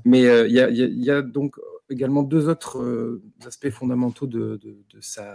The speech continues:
filmographie. Et Jérémy l'a mentionné tout à l'heure, c'est le It's Only a Movie, It's Only a Movie. Wes Craven, tout au long de sa filmographie,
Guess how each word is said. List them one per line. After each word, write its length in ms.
filmographie. 720
Et 120
Jérémy 280
l'a 80
mentionné 340
tout 80
à 60
l'heure, 180
c'est 120
le 340
It's 200
Only 220
a 60
Movie, 260
It's 160
Only 180
a 40
Movie. 420
Wes 160
Craven, 420
tout 220
au 60
long 80
de 60
sa 120
filmographie, 960